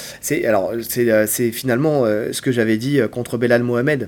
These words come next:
quand on avait fait le, l'analyse du, du précédent combat. C'est exactement ce qu'il avait fait à Belal Mohamed, et, euh, et c'est exactement là ce qu'il a fait à, comment dire, à, à Ousmane. Euh, c'est, ce truc est magnifique, c'est-à-dire qu'il sait que il fait des esquives, euh,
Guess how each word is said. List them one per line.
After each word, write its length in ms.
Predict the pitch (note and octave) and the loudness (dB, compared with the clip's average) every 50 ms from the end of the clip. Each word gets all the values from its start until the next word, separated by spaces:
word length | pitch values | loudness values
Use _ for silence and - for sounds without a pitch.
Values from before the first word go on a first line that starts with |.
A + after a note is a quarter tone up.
| - - - | -10 -14 -16
quand 160 | - A#2 - | -14 -12 -8
on 80 | A#2+ A2 | -6 -4
avait 140 | G2+ G2+ G2+ | -4 -4 -4
fait 140 | - B2+ | -4 -2
le, 300 | G#2+ G2 F#2+ F#2+ F#2 F#2 | -2 0 0 0 0 -2
l'analyse 540 | F#2 F#2+ G2 G#2 G#2 G#2 G2+ A2+ B2 A#2+ A2 | -2 -2 -2 -2 -2 -2 -2 -4 -4 -6 -6
du, 480 | G#2 F#2 F2+ G2 F#2 F#2 F2+ F2+ F2+ F2 - - - - - - - G#2 | -6 -6 -6 -6 -6 -6 -6 -6 -6 -8 -12 -18 -20 -20 -20 -20 -20 -20
du 80 | G2+ | -20
précédent 420 | - - - A2+ - A#2+ A2 G#2+ G#2+ | -16 -14 -12 -10 -8 -6 -6 -6 -6
combat. 440 | G#2+ - G#2+ A#2 C#3+ D#3 C#3+ - - - - - - - - - | -6 -4 -2 0 0 -2 -2 -8 -18 -20 -20 -20 -20 -20 -20 -20
C'est 240 | - - A2+ A2+ - | -14 -12 -10 -8 -8
exactement 540 | D#3+ B2+ A#2+ C3 E3 D#3+ - D3 C#3+ D3+ | -8 -6 -4 -4 -4 -4 -4 -4 -4 -4
ce 60 | C#3+ - | -4 -2
qu'il 100 | C3 A2+ | 0 0
avait 80 | G#2+ | 0
fait 140 | G#2 - A#2 | 0 0 0
à 40 | G#2 | 0
Belal 220 | G#2 G#2 G#2 G2+ | 0 0 -2 -2
Mohamed, 480 | G#2 G2+ G2+ G#2 C3 D#3 E3+ D3+ - - - - | -2 -4 -4 -2 -2 -2 -2 -2 -6 -8 -8 -8
et, 240 | - G2+ F#2+ F#2+ F#2 | -6 -4 -4 -2 -2
euh, 180 | F2+ F2+ F2+ F2 - - - - - - - | -2 -2 -4 -6 -8 -14 -20 -20 -20 -14 -10
et 140 | A2+ B2 A2+ | -8 -8 -6
c'est 160 | - - A2+ | -4 -4 -4
exactement 380 | A2 A#2 C3+ C3 - B2+ C3+ | -2 -2 -4 -4 -4 -4 -2
là 100 | C3 G#2 | -2 -2
ce 80 | G2 - | -2 -4
qu'il 100 | - G2 | -4 -4
a 60 | G2 | -4
fait 160 | F#2+ - A2+ | -4 -4 -4
à, 300 | G#2 F2+ E2+ E2+ E2 D#2 D#2+ F2 G2+ - - - - - | -4 -2 -4 -6 -8 -10 -12 -16 -18 -20 -20 -20 -20 -18
comment 220 | - - G2+ G2+ G2+ | -16 -14 -12 -12 -10
dire, 200 | G2 G2+ G2 E2+ | -8 -8 -8 -6
à, 200 | E2 D#2+ D#2+ C#2+ C#2 D#2 - - - | -8 -10 -12 -14 -18 -20 -20 -20 -18
à 100 | G#2+ G#2 | -16 -14
Ousmane. 400 | G#2+ A2+ - - D3 D#3+ E3 C3+ - - - - - - - - - - - - - | -14 -12 -8 -6 -4 -4 -4 -6 -10 -16 -20 -20 -20 -20 -20 -20 -20 -20 -16 -10 -6
Euh, 200 | A2+ G2+ G2 G2 | -4 -4 -4 -4
c'est, 380 | F#2 - - - - C3+ C3+ C#3 | -6 -6 -6 -2 0 0 0 0
ce 140 | - - - | -2 -6 -4
truc 220 | - - D#3+ - | -4 -4 -2 -2
est 40 | B2 | -2
magnifique, 300 | A#2 C3 C3+ - - C3+ | -2 -2 -2 -4 -6 -8
c'est-à-dire 300 | - B2+ C#3 C#3 C3+ C3 | -4 -4 -2 -2 -2 -2
qu'il 140 | - C3+ B2+ | -2 -4 0
sait 160 | - F3+ E3 | 2 2 2
que 240 | E3 D#3 C#3+ C3+ - - - - - - - - - | 4 2 2 2 0 -4 -12 -20 -20 -20 -20 -20 -16
il 80 | C3 | -10
fait 100 | - D3+ | -8 -4
des 200 | C#3 C3+ B2 B2 | -4 -4 -4 -4
esquives, 360 | C3 - - D#3 C#3+ A2+ G#2 - - - - - - - - | -6 -6 -4 -4 -4 -4 -6 -10 -18 -20 -20 -20 -20 -16 -10
euh, 480 | A2 G#2+ G#2 G#2 G#2 G#2 G2+ G2 F#2+ | -6 -4 -4 -2 -2 -4 -4 -6 -8